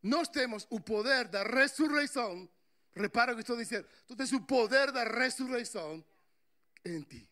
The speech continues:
Se Jesus está em ti, esse poder caminhará contigo. Não importa os tempos, tu vas a definir, "Este é o tempo pelo qual eu nasci." Amém? Esto es fantástico, gosto de esto.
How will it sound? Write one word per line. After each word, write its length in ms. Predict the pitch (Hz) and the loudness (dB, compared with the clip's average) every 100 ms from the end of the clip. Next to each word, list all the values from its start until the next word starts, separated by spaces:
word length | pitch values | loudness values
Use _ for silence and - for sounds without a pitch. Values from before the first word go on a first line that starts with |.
| _ _ _ _ - | _ _ _ _ -12
Se 140 | 214 | -6
Jesus 420 | 165 185 - 247 | -4 -4 -2 -2
está 260 | 254 - 285 | 0 2 2
em 60 | 294 | 2
ti, 340 | 294 240 160 _ _ | 0 -2 -4 _ _
esse 280 | 202 - 262 | -4 0 0
poder 320 | 240 247 247 | 0 0 0
caminhará 500 | 247 247 247 240 254 | 0 -2 0 2 2
contigo. 600 | 285 320 302 269 160 139 - _ _ _ | 2 0 0 -2 -2 -10 -16 _ _ _
Não 120 | 208 254 | -4 -2
importa 400 | 247 285 277 285 | 0 -2 0 -2
os 120 | 285 | -2
tempos, 420 | - 240 220 196 | -2 -2 -2 -8
tu 140 | - 220 | -8 -6
vas 180 | 226 | -4
a 80 | 233 | -4
definir, 460 | 208 202 202 247 269 - - | -6 -6 -2 -2 -2 -6 -4
"Este 280 | 254 254 277 | -2 0 0
é 40 | |
o 80 | 277 | -2
tempo 300 | - 254 220 | 2 0 0
pelo 260 | 196 208 208 | -4 -2 -2
qual 420 | 247 220 208 208 - _ - | 0 2 2 -2 -16 _ -2
eu 400 | 208 196 190 - _ _ _ | 0 0 -4 -10 _ _ _
nasci." 600 | 160 170 170 147 147 117 _ - | -8 -6 -6 -8 -12 -14 _ -8
Amém? 380 | 185 240 330 - _ _ _ _ - | -2 0 0 -6 _ _ _ _ -10
Esto 240 | 180 208 | -6 -2
es 100 | 208 | -2
fantástico, 680 | - 226 226 220 226 202 185 | -2 -2 0 0 -2 -6 -4
gosto 340 | 196 202 214 | -4 -6 -6
de 80 | 202 | -4
esto. 320 | 208 - 156 | -4 -6 -12